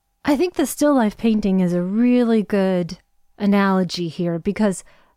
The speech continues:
the painter expects us to stay in that frame, and so does Bresson.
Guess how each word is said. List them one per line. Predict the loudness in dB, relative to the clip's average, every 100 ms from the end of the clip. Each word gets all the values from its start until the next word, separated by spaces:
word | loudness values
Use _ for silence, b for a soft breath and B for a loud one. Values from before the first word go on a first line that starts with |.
| -8
the |
painter | -4 0 0 -2
expects | -6 -8 -6 -6 -6 -4
us | -4 -4
to | -10
stay | -8 -4 -2
in | -2 -2 -2
that | -4 -6 -6
frame, | -4 -2 -2
and | -2 -4
so | -2 -2
does | -2 -4
Bresson. | -6 -8 -6 -6 -6